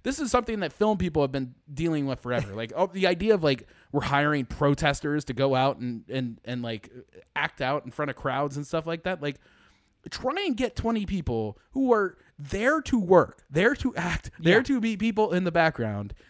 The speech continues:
Speaker 1: to do background work.
Speaker 2: Yeah.
Speaker 1: It is
Speaker 2: Mm.
Speaker 1: fucking impossible. It is like herding cats.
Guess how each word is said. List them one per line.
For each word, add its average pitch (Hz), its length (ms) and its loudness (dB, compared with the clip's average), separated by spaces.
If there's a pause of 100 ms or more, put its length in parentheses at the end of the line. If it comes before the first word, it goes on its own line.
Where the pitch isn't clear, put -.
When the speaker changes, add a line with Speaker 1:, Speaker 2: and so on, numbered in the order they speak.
(180)
Speaker 1:
to 208 180 0
do 196 400 2
background 143 540 -2
work. 90 300 -12
Speaker 2:
Yeah. 175 140 2
Speaker 1:
It 190 60 6
is 180 160 4
Speaker 2:
Mm. - 40 -18
Speaker 1:
fucking 254 420 0
impossible. 185 760 0
It 156 100 2
is 165 140 0
like 147 200 -2
herding 202 400 0
cats. 123 480 -4